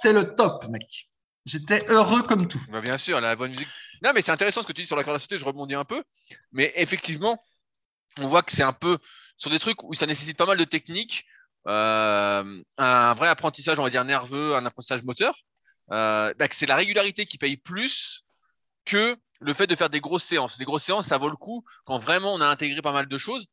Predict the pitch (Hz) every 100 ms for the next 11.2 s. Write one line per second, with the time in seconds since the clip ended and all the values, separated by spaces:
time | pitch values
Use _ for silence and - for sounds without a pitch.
0 | _ 120 185 190 165 208 233 - 131 165
1 | 147 127 - 151 120 107 117 151 117 -
2 | 113 107 123 135 147 - _ _ - 113
3 | 117 123 139 127 113 - 127 135 135 160
4 | - 113 117 110 147 151 143 127 120 117
5 | 233 - - - _ - 131 156 180 127
6 | 160 175 185 180 190 185 120 175 175 160
7 | 151 143 151 208 - 127 - - 165 135
8 | 160 196 - 139 147 - 165 160 147 131
9 | 190 185 123 131 131 - 107 95 _ _
10 | _ _ _ _ 98 107 104 101 98 95
11 | 95